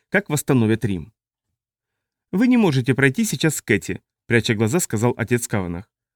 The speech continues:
«У нее важный посетитель». «Кто на этот раз?» «Самый главный адмирал среди карантинщиков, один из тех, кто спас ее, разрешив пересечь канал».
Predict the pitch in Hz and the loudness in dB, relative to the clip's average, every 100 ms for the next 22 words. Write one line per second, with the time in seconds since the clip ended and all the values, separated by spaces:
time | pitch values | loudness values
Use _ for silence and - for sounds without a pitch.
0 | - 170 226 247 180 190 180 170 - 143 | 0 2 4 2 0 0 0 -2 -6 -10
1 | 87 87 - _ _ _ _ _ _ _ | -12 -12 -14 _ _ _ _ _ _ _
2 | _ 117 101 98 117 117 107 - _ _ | _ -2 0 0 -2 -6 -8 -10 _ _
3 | _ _ _ _ _ - 247 208 151 170 | _ _ _ _ _ -2 2 2 4 4
4 | 156 151 139 131 139 190 160 135 139 151 | 4 2 2 4 4 2 0 0 0 2
5 | 170 180 123 - 98 92 85 _ _ _ | 0 0 -2 -2 -6 -8 -10 _ _ _
6 | 131 131 131 123 - 196 - 127 - 170 | 2 4 4 4 2 0 2 -2 0 -2
7 | - 117 110 127 131 131 - 185 135 120 | 2 2 2 0 0 2 0 0 0 0
8 | - 110 - 139 87 | -2 -4 -2 -2 -2